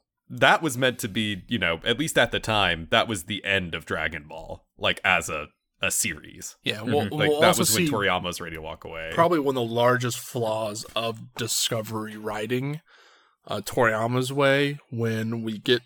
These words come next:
Speaker 2: to Boo, because we all feel like Gohan should be the protagonist and everything. Like, that's how it all feels to us right now. And Toriyama
Speaker 3: Mm-hmm.
Speaker 2: will just disagree with us and bring Goku back. Because he's like, "I just don't feel it with Gohan. I don't like it."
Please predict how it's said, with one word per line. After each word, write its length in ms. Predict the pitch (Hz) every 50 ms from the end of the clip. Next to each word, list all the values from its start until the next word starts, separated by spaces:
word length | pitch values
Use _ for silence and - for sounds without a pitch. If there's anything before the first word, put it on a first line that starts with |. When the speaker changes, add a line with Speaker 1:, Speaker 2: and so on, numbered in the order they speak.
| _
Speaker 2:
to 220 | - - 170 190 190
Boo, 420 | 151 139 113 110 110 107 107 107 104
because 420 | 120 120 - - - 123 104 113
we 180 | 110 127 160 175
all 180 | 175 165 165 160
feel 320 | 160 - - 151 131 131
like 280 | 127 120 117 120 120 123
Gohan 500 | 120 123 120 127 120 120 135 120 120 113 113
should 140 | - - 117
be 80 | 113
the 80 | 104 123
protagonist 920 | - 120 110 - - 131 127 127 123 117 107 107 104 110 110 - - - - _ _ - - _ _ _ _ _ _ _ -
and 120 | 120 120
everything. 640 | 113 104 107 104 107 - 113 104 104 101 104 110 120 - _ _ - -
Like, 180 | - 120 113
that's 160 | 120 127 123
how 100 | - 131 117
it 20 |
all 120 | 113 110 110
feels 420 | - - - 117 120 123 131 -
to 160 | - 123 -
us 260 | - 147 156 147 -
right 180 | - 165 160 -
now. 320 | 165 160 165 165 170 170 165 165 - - - - - - - _ -
And 160 | - 110 110
Toriyama 380 | - - 139 135 147 170 175 156
Speaker 3:
Mm-hmm. 100 | 131 120
Speaker 2:
will 80 | 117 117
just 160 | 117 110 - _ _ _
disagree 440 | - 120 117 - 131 123 127 127 127
with 200 | 127 113 107 117
us 180 | 104 117 117 -
and 120 | 117 107
bring 160 | 110 113 110
Goku 320 | 107 110 107 107 - 123 107
back. 360 | 101 95 85 80 - - - - _
Because 140 | - 123 120
he's 120 | 135 117 117
like, 140 | 113 -
"I 40 | 113 117
just 100 | 117 -
don't 160 | 117 110 -
feel 240 | - 117 101 92 98
it 80 | - - -
with 140 | - 120 123
Gohan. 420 | 120 110 107 107 - - - 113
I 80 | 120 113
don't 100 | 110 113
like 220 | 110 107 107 107
it." 160 | 101 95 95